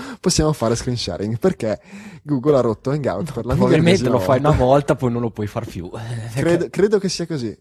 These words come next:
Speaker 1: perché lo, l'avevo messo anch'io all'inizio della, della puntata e poi niente. Non possiamo fare screen sharing. Per chi ci ascolta in differita con il podcast dice: "Ma io lo voglio sentire lo stesso", fa nulla, l-, vi collegate in diretta giovedì prossimo e, eh, lo,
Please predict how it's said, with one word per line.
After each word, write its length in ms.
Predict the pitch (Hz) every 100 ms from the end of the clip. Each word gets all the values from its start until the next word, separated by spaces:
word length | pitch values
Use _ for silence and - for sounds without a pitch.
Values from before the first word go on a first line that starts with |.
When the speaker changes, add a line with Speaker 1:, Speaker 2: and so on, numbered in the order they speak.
| -
Speaker 1:
perché 220 | 139 185
lo, 120 | 185
l'avevo 260 | 143 147 175
messo 280 | 180 - 160
anch'io 260 | 160 165
all'inizio 560 | 95 101 98 - - 104
della, 480 | 95 98 95 92 87
della 180 | 98 98
puntata 600 | 117 107 107 - - 240
e 140 | 117
poi 520 | - 113 110 110 104 -
niente. 300 | - - - - - -
Non 160 | - 262
possiamo 280 | - 185 160
fare 180 | 135 117
screen 220 | - 107
sharing. 400 | - 87 98 104 - - -
Per 120 | -
chi 120 | 214 233
ci 80 |
ascolta 380 | 151 - 160 - 127
in 140 | 120 127
differita 580 | 127 - 156 147 135 123
con 140 | 131
il 100 | 127
podcast 720 | 135 120 - 110 101 - 107
dice: 300 | 107 101 156
"Ma 160 | 262 311
io 80 |
lo 80 | 262
voglio 160 | 220 226
sentire 320 | 226 220 254
lo 100 | 233
stesso", 540 | - 269 247 - - - 202 220 _
fa 140 | 180
nulla, 300 | 202 117 92 -
l-, 400 | 110 123 120 123
vi 120 | 131
collegate 440 | 170 175 170 120
in 80 | 117
diretta 360 | 135 147 - 107
giovedì 320 | 151 165 120
prossimo 500 | 127 107 - 165 - _ _ _ -
e, 280 | - 139 190
eh, 380 | - 123 117 113
lo, 500 | 110 110 104 101 80